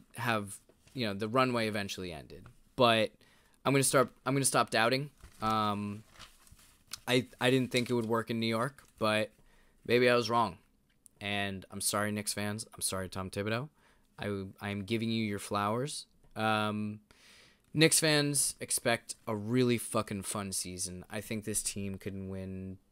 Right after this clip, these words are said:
n-, north of fifty games if we're talking ceiling.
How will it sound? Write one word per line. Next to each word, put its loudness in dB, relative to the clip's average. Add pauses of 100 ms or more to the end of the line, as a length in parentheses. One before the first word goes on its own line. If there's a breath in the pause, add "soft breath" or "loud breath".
(140)
n-, -2 (460)
north -2
of -8
fifty -8
games -8 (760 soft breath)
if -12
we're -6
talking -4
ceiling. -4